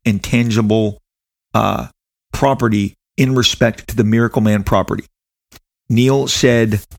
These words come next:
"I'll do it." Now, this is not Angela at the time. This is just Cagliostro and Medieval Spawn. Uh, I am reading from a document that says, "This is to confirm the main point, points touch-," I, I assume this is a memo.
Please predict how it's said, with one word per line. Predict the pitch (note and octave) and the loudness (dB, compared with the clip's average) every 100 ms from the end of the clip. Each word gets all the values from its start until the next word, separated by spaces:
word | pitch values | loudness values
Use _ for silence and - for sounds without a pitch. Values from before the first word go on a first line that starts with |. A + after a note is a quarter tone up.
| _ _ _ _ _ _ - | _ _ _ _ _ _ 0
"I'll | B2 | 2
do | G#2+ B2+ | 4 0
it." | G#2 | 2
Now, | G#2+ G#2+ | 0 0
this | A2+ | 0
is | A#2 F#2+ | -2 0
not | A#2+ D3 | 0 2
Angela | D3 A#2+ G2 | 0 -2 -4
at | F2 | -4
the | |
time. | G2+ G2 G2 - | -4 -4 -6 -6
This | A2 - | -4 -2
is | F2+ | -4
just | F#2 C3+ - - _ - | 0 0 0 -10 _ -2
Cagliostro | C3+ C3+ C3+ C#3 C3+ - C#3+ | 0 2 2 0 0 0 0
and | C3+ A#2 | 0 2
Medieval | A#2+ B2 A#2 | 2 2 0
Spawn. | A2+ - G2 E2 - _ _ _ _ _ _ _ _ _ _ _ _ - - - - _ _ _ - | -2 -2 -2 -4 -12 _ _ _ _ _ _ _ _ _ _ _ _ -20 -20 -20 -20 _ _ _ 0
Uh, | G#2+ G#2 - | 0 -2 -2
I | A#2 | 0
am | C3 B2 | 2 2
reading | A2 C3+ D3+ | 2 2 2
from | D3 C#3+ | 0 0
a | |
document | C3+ B2 A2+ B2 A2+ | 2 2 2 -2 -2
that | |
says, | - F#2+ | -2 -2
"This | C3 | -2
is | C3+ B2+ | -2 -2
to | |
confirm | C3 G#2+ - D3 | -2 -2 0 0
the | A#2+ | 2
main | A2 D3 | 2 0
point, | C#3 C3+ C#3 C3+ - | 0 -2 -2 -6 -4
points | C3 B2+ - - _ - - | -2 -2 -4 -14 _ -18 -4
touch-," | D3 C#3+ | -2 0
I, | - | 0
I | G#2+ | 0
assume | G#2+ - D3 | 0 0 -2
this | C#3+ A#2 | -2 0
is | |
a | A2 | 2
memo. | A2 A#2 G2+ | 2 2 0